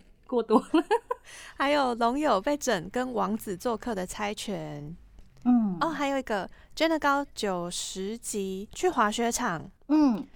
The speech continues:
Speaker 2: 还有北海道初上路的车上闲聊，成员爱满满。
Speaker 1: 嗯。
Speaker 2: 哦。
Speaker 1: 小姨她说，综艺名场面就是呢，赤脚在雪地上面跑步，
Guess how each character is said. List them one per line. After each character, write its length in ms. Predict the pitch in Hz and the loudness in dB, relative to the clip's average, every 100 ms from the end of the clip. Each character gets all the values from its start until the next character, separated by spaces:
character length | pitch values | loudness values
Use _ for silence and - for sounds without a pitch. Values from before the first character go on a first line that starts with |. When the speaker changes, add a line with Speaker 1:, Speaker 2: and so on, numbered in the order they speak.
| - | -2
Speaker 2:
还 100 | 320 | 0
有 100 | 320 | 2
北 160 | 247 | 0
海 180 | 269 240 | -2 -2
道 260 | 202 247 214 | 0 0 0
初 280 | - 254 254 | -4 -6 -2
上 280 | 302 226 | -2 -2
路 140 | 233 220 | -2 -2
的 160 | 185 | -4
车 320 | - - 381 403 | -4 -2 0 2
上 260 | 453 320 | 2 2
闲 340 | 262 220 202 233 | -2 -4 -4 -2
聊， 320 | 220 196 208 | 0 0 -4
成 260 | - 208 | -4 -4
员 180 | 202 202 | -2 -4
爱 220 | - 262 214 | -2 -4 -2
满 200 | 185 185 | -4 -4
满。 340 | 202 175 156 - - - | -6 -8 -10 -16 -12 4
Speaker 1:
嗯。 500 | 277 302 302 285 269 | 6 6 6 6 4
Speaker 2:
哦。 680 | 254 240 208 185 - - - 208 - - - - | 2 0 -2 -4 -8 -8 -10 -12 -16 -20 -20 -16
Speaker 1:
小 220 | - 214 190 | -8 -6 -4
姨 60 | |
她 180 | 196 262 | -2 -4
说， 320 | 262 262 254 | -2 -2 -2
综 320 | 254 359 320 | -2 2 4
艺 80 | 320 | 4
名 160 | 220 214 | 4 4
场 200 | 220 180 | 2 0
面 180 | 208 208 | 0 2
就 200 | 226 196 | 2 2
是 220 | 190 202 | 0 2
呢， 260 | 180 170 | 2 2
赤 320 | 170 - 381 196 | 2 6 6 6
脚 260 | 190 165 | 4 4
在 200 | - 214 | 4 2
雪 180 | 208 185 | 2 0
地 140 | 196 | 0
上 160 | 208 214 | 2 2
面 160 | 202 185 | 0 0
跑 220 | 190 156 | -2 -2
步， 360 | - 220 175 | 4 4 4